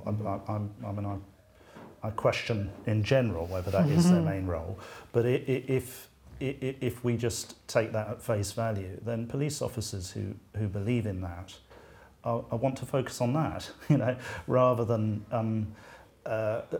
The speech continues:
Speaker 1: uh, micromanaging anyone who goes near a protest and spending all their time on that. Um, and so I think there is a bit of a division, um, that comes up time and again, but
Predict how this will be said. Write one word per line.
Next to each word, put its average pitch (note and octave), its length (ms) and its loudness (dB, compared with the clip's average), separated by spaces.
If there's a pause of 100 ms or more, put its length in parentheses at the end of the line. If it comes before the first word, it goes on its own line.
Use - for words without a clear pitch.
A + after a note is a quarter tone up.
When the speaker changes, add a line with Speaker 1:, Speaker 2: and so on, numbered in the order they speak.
(300)
Speaker 1:
uh, B2+ 80 -4 (120)
micromanaging A2 1120 4
anyone G#2 380 -2
who F#2+ 100 0
goes G2 300 -2
near G2+ 220 0
a G2 40 -4
protest G2 640 -2
and A2 80 -2
spending G#2 400 0
all G2+ 140 0
their F#2+ 140 -2
time F#2+ 340 -4
on F#2+ 140 -2
that. G2+ 320 -4 (640)
Um, A2 200 2
and A#2 140 0
so B2+ 180 6
I B2 60 4
think D3 220 0
there C3+ 160 6
is C#3 120 6
a C3+ 40 0
bit C#3+ 280 4
of A#2+ 120 4
a - 20 4
division, G#2 640 2 (640)
um, G#2 460 0 (200)
that - 240 -2
comes A2+ 340 2
up G2+ 300 -2 (560)
time A2+ 260 0
and G2 80 0
again, G2 540 -2 (540)
but A2 200 -2